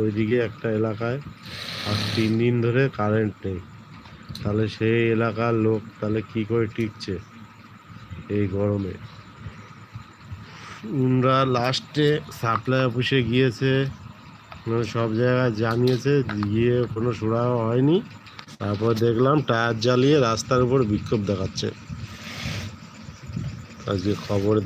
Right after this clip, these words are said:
দেখলাম, দুপুরবেলা এই খবরটা দেখলাম আজকে।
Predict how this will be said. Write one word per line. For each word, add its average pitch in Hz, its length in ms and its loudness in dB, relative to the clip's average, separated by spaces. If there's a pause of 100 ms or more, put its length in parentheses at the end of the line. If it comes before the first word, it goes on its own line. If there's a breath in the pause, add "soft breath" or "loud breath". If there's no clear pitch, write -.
দেখলাম, 113 320 2 (1900)
দুপুরবেলা 107 520 2 (100)
এই 98 140 2
খবরটা 101 360 -2 (140)
দেখলাম 92 320 0 (100)
আজকে। - 260 -4